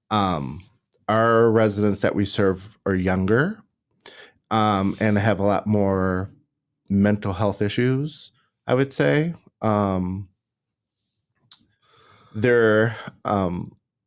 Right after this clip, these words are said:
healthcare is probably not in their realm, or they couldn't afford it, or they don't have it, or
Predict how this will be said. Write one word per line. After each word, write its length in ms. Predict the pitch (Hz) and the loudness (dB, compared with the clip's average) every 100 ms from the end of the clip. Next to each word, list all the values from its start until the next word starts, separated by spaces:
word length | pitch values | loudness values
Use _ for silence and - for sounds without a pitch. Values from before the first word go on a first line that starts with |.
| _ _ _ _ _ _ _ _ _ _ _ _ _ _ - | _ _ _ _ _ _ _ _ _ _ _ _ _ _ -4
healthcare 640 | 127 123 - 117 113 107 | -2 -2 0 2 2 0
is 200 | 110 95 | -2 -4
probably 440 | - - 113 104 98 | -12 -4 0 2 4
not 380 | 98 98 110 - _ _ | 2 2 -2 -6 _ _
in 180 | 110 104 | 0 2
their 280 | 104 98 92 | 4 4 4
realm, 640 | 92 95 95 101 113 135 - | 4 4 4 2 2 -2 -2
or 220 | 107 101 | 2 2
they 140 | 95 | 0
couldn't 240 | 95 117 85 | -2 -2 -4
afford 360 | - 101 104 | -2 2 4
it, 200 | 110 113 | 4 4
or 180 | 92 82 | 2 0
they 160 | 80 87 | 0 0
don't 220 | 82 76 | -2 -2
have 300 | 107 101 104 | 0 2 4
it, 200 | 117 107 | 4 4
or 360 | 87 80 80 | 4 2 0